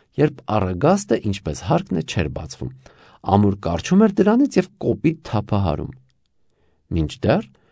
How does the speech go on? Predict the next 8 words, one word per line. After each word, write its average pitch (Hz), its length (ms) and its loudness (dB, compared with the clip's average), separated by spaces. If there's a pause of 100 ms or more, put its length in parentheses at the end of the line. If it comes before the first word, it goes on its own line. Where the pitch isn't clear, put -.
(260)
ինչպես 82 360 -8
ասացի, - 460 -12 (520)
ցամաքում 85 540 0
նա 240 140 2
բավականաչափ 92 880 -4
սիրալիր 180 540 -2
էր 220 160 -2
ու 160 200 -4